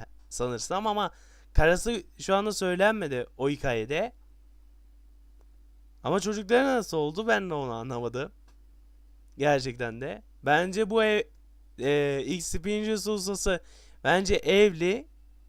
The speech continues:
Ama bunu anlatmıyorlar bence. Bana göre, e, Spin Jus'un Ustaları serisi daha eski gibi.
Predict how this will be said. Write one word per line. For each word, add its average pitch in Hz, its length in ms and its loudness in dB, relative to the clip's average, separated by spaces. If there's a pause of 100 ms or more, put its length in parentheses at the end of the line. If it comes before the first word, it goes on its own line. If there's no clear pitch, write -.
(320)
Ama 202 280 6
bunu 240 140 4
anlatmıyorlar 170 800 4
bence. 131 500 0 (1500)
Bana 226 220 8
göre, 202 400 2 (380)
e, 123 500 0
Spin 202 440 -2
Jus'un 220 520 -2
Ustaları 185 480 0
serisi 165 540 -2
daha 147 260 4
eski 110 340 -4
gibi. 92 300 -8